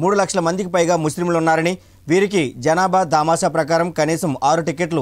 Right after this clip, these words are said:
కేటాయించాలని, ఆ దిశగా సీఎం జగన్మోహన్ రెడ్డి నిర్ణయం తీసుకోవాలని కోరారు. ప్రభుత్వ ఖాజీ మొహమ్మద్ అహ్మదుల్లా మాట్లాడుతూ, బీసీ సామాజిక వర్గాల పట్ల ప్రేమతో ముఖ్యమంత్రి జగన్మోహన్ రెడ్డి బీసీ కార్పొరేషన్లు ఏర్పాటు చేయడం ఎంతో అభినందనీయమన్నారు.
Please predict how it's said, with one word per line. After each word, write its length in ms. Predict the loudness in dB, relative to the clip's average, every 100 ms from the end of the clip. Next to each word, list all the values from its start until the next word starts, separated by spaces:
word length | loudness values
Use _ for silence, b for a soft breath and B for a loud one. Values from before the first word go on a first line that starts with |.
| -2 0
కేటాయించాలని, 680 | 2 2 0 2 2 0 -4 b b b 0
ఆ 20 | 0
దిశగా 320 | -2 0 0 0 -4
సీఎం 280 | -6 -2 -2 0
జగన్మోహన్ 420 | -2 0 2 2
రెడ్డి 180 | 0 0 -2 -4
నిర్ణయం 260 | -4 -2 -4 -4
తీసుకోవాలని 520 | -2 0 2 2 0
కోరారు. 300 | 0 2 0 -2 b b b -2
ప్రభుత్వ 340 | 0 0 0 0 0
ఖాజీ 300 | 0 0 -2 -6 b b -2
మొహమ్మద్ 380 | 0 2 0 -2 -4 -2
అహ్మదుల్లా 440 | 0 0 2 2 0 0
మాట్లాడుతూ, 360 | 0 2 0 -2 -6 b b -4
బీసీ 260 | -2 0 -2 0
సామాజిక 360 | 0 0 -2 0 0
వర్గాల 260 | 2 0 2
పట్ల 260 | 0 2 0 2
ప్రేమతో 360 | 0 2 0 0 -2 -10
ముఖ్యమంత్రి 400 | -4 -4 -2 -2 -2
జగన్మోహన్ 440 | -2 0 0 0
రెడ్డి 180 | 0 -2 -4 b b -4
బీసీ 240 | -2 -2 0 0
కార్పొరేషన్లు 580 | 0 0 0 0 -4 -2 0
ఏర్పాటు 280 | 0 0 -2 0
చేయడం 200 | -2 -2 b b -2 -2
ఎంతో 200 | 0 0 0
అభినందనీయమన్నారు. 680 | 2 2 2 2 2 0